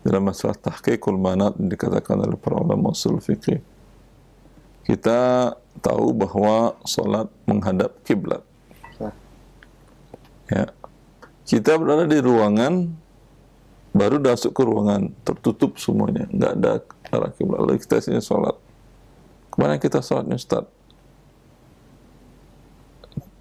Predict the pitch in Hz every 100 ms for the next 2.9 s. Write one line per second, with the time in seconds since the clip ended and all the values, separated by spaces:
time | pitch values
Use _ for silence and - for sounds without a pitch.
0 | - _ - - - 107 104 104 104 -
1 | 113 120 139 135 135 120 113 - 117 -
2 | 117 113 110 - 135 135 120 -